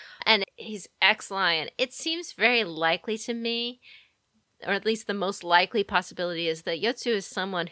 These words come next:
who would be considered a deserter from the lion armies, a samurai who was a deserter.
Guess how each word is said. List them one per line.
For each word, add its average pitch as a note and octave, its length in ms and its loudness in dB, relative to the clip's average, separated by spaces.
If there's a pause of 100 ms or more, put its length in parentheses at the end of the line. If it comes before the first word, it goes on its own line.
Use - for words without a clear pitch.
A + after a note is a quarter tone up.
who E3+ 160 -6
would E3 240 -6
be D#3+ 300 -2
considered D3+ 600 -4
a D3+ 40 -2
deserter D3+ 560 0
from D3 220 -8
the C#3+ 80 -6
lion G#2+ 360 -4
armies, - 500 -8
a B2 80 -4
samurai C#3+ 560 2
who D3+ 140 -4
was C3+ 200 -2
a D#3 80 0
deserter. - 680 -2